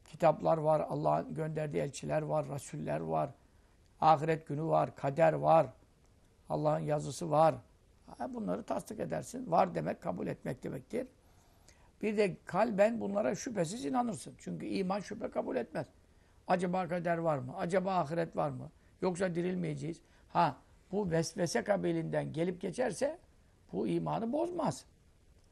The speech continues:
Hatta halis imandır. Hırsız boş eve girmez, şeytan da imansızla uğraşmaz. Vesveseyi kime verecek? İmanlıya verecek. O vesvese mühim değil. Ama bir insan ağzına bunu alıp da bir inanç olarak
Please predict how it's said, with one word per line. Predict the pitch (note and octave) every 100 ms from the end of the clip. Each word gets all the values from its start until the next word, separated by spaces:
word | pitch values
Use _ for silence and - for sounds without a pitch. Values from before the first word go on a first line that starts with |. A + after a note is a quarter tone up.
| -
Hatta | D3+ G#3 F#3 E3
halis | G3+ G#3+ F#3+
imandır. | A3 A3 F#3+ F3+ G#3+ - _ _ _ _ _ _
Hırsız | - D#3+ G3 F#3+
boş | F3
eve | F#3+ E3
girmez, | C#3 C#3+ F#3 -
şeytan | G#3 E3+ F3+ F3+
da |
imansızla | F#3 F#3 E3+ - E3 A3+
uğraşmaz. | B3+ G#3+ - - - _ _ _ _ _
Vesveseyi | D#3+ C#3 E3 D3 D#3
kime | F3 E3+
verecek? | C3 C3 F#3+
İmanlıya | A3+ C4 - G4+ F#4+
verecek. | - - _ _ - - - -
O | D3+
vesvese | E3 E3 F3+ D#3+ A#3
mühim | G#3+ D3+ B2+
değil. | D3 A3+ C#3+ - _ _ _ _ _ _ -
Ama | D#3 E3+ D3
bir | F3+
insan | D3 D#3+ -
ağzına | D3+ D#3 D3 F#3 F3+
bunu | E3
alıp | D#3 D#3 F3 -
da | C3+ - _ - - _ - _ - _
bir | A3+ D3 D3+
inanç | E3 D#3+ F#3 F3+
olarak | - D#3+ D3+ C3+